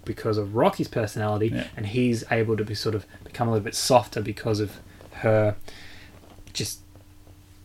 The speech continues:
Speaker 1: presence, I guess, <laughs> I
Speaker 2: Yeah.
Speaker 1: suppose. So it, it's, it's like almost like a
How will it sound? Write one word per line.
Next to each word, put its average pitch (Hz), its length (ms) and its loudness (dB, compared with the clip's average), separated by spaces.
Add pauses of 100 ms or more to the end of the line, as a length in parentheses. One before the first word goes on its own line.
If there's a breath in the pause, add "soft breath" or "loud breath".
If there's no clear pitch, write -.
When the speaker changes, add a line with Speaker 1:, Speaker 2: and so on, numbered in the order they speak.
Speaker 1:
presence, 110 400 0
I 117 80 4
guess, - 280 0 (100)
<laughs> - 100 -2
I - 320 6
Speaker 2:
Yeah. 196 60 12
Speaker 1:
suppose. 143 480 12 (280 loud breath)
So 214 160 12
it, 175 320 8
it's, - 320 -4
it's - 180 -10
like 202 200 2
almost 185 260 4
like - 160 2
a 113 100 -4